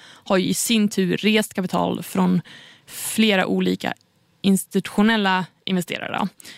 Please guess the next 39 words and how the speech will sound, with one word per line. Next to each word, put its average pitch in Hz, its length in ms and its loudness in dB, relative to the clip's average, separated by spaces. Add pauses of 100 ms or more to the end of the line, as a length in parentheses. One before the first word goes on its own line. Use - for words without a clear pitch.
(200)
Eh, 185 80 0
bland 180 200 0
annat - 380 -4 (140)
Nordea 185 580 0
med - 260 -6
flera. 208 340 -4 (520)
Men 208 340 2
det 190 80 0
är 185 40 0
också 185 400 0
privatpersoner 214 1000 0
som 185 220 0
har 180 100 2
gått 190 200 -2
in 190 340 0
med 180 380 -2 (240)
pengar, 180 540 -4 (220)
eh, 98 320 0
i - 340 2
de 185 140 0
här - 320 -2
fonderna. - 480 -2
Och - 300 -6
det 196 180 2
är, 196 640 -4 (500)
eh, - 240 -4
kanske 254 220 2
inte 262 160 0
så - 40 -4
svårt 254 240 0
att 269 60 4
gissa, 254 420 2
men, 233 360 4
eh, 202 440 2
väldigt 226 380 0
framgångsrika 220 640 0
entreprenörer 196 560 0
som 196 160 0
exempelvis 180 460 0